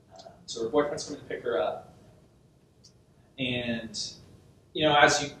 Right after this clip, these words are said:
do when you're talking about your aches and pains, everybody likes to chime in about, like, "Oh, yeah, you got that, well, this happened." So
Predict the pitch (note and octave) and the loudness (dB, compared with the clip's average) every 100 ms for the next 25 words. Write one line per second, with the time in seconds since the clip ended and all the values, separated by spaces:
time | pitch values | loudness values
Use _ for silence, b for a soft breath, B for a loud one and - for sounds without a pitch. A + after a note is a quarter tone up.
0 | - - C3+ C3 B2 A#2+ B2 - - B2+ | -12 -4 2 6 6 4 2 2 2 2
1 | - A#2+ B2 - A2 B2 A#2+ A2+ A2+ A#2 | 0 0 -4 -6 -8 -8 -6 -4 -4 -6
2 | A#2 A2 - - - - - - - A#2+ | -4 -4 -2 -6 -10 -16 -20 -16 -8 -4
3 | A2+ A2+ A2+ A2 - - - - C3+ C#3+ | -2 0 0 -2 -4 -2 -2 0 6 8
4 | - - A#2 B2+ A#2+ - - B2 A#2+ A#2+ | 8 4 4 2 2 2 0 2 4 4
5 | A2+ A2 A#2+ - A2+ - A2 - - A2 | 0 -6 -8 -4 -4 -4 -6 -4 -4 -4